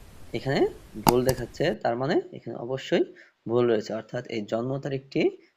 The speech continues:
ভুল। এইখানে জন্ম তারিখটি ভুল থাকার কারণে এনার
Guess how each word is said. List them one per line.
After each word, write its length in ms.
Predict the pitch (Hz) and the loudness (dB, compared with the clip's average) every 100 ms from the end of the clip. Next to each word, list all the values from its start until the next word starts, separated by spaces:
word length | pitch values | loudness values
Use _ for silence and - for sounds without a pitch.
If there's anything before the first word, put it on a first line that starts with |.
| _ | _
ভুল। 300 | 107 113 127 90 - _ _ - | -2 4 4 4 -6 _ _ -6
এইখানে 360 | 117 113 143 175 151 | -6 -4 -4 -2 -2
জন্ম 240 | 120 123 147 151 143 - | -2 -2 -4 -4 -6 -4
তারিখটি 300 | 139 135 - | -4 -2 -4
ভুল 240 | 107 120 139 | -2 0 0
থাকার 300 | 110 104 107 | -2 -2 -2
কারণে 280 | 110 110 127 - - _ _ _ - | -4 -4 -4 -4 -10 _ _ _ -4
এনার 220 | 113 123 | 0 0